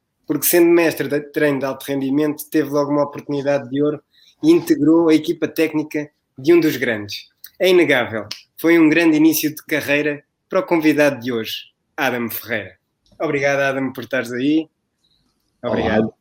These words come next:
Speaker 2: boa noite. É um prazer, é um prazer participar. Vi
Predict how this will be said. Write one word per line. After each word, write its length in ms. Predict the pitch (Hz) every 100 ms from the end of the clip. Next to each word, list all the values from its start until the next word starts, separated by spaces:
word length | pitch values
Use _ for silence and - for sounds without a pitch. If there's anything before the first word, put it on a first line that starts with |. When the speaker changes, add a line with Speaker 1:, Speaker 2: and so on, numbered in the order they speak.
| _ -
Speaker 2:
boa 240 | 104 113
noite. 500 | 110 113 113 - - _
É 100 | -
um 100 | 117
prazer, 640 | 113 110 110 110 - - - _
é 60 | 120
um 80 | 113
prazer 280 | 113 117
participar. 720 | 104 104 - 95 92 104 104 - - _ _
Vi 760 | 92 113 104 104 95 110 123